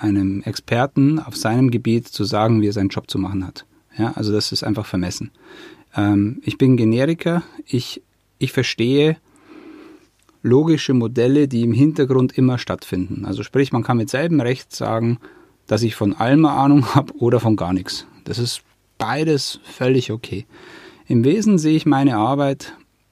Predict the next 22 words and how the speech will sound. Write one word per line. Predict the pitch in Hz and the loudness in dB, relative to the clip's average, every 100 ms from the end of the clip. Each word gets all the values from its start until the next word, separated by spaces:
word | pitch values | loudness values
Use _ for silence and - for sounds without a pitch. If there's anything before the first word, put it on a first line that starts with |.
| - | -16
gut | - 170 190 | 0 0 2
vergleichbar | 151 127 104 135 - 123 | 0 0 -2 -2 -2 0
mit | 120 113 113 | 2 0 0
der | 107 | 0
eines | 113 107 | 2 0
Fabelerzählers. | - 98 104 101 101 - 101 87 - - | -2 -4 -2 -4 -4 -8 -8 -8 -10 -10
Also | - 98 | -10 -10
sprich, | - 131 151 - - _ _ _ _ _ _ | -6 0 0 0 -12 _ _ _ _ _ _
ich | 110 - | -8 0
höre | 143 | 4
mir | 165 139 | 4 4
an, | 135 208 277 - _ - | 2 0 -2 -8 _ -12
ich | 113 | -6
höre | 139 135 | -4 -4
gut | 135 - | -4 -6
zu, | - 214 - - - _ _ _ _ | -2 -2 -4 -16 -20 _ _ _ _
was | 123 135 - - - _ _ _ _ - | -2 -2 -4 -14 -18 _ _ _ _ 0
denjenigen | 127 143 143 151 151 147 160 165 156 | 4 6 6 4 4 2 2 2 0
oder | 131 117 | -2 -2
die | 110 | -4
Sachlage | 104 127 - 143 123 127 113 | -4 -4 -4 -4 -4 -2 -4
beschäftigt. | 123 - 143 - 208 - | -6 -8 -10 -8 -10 -12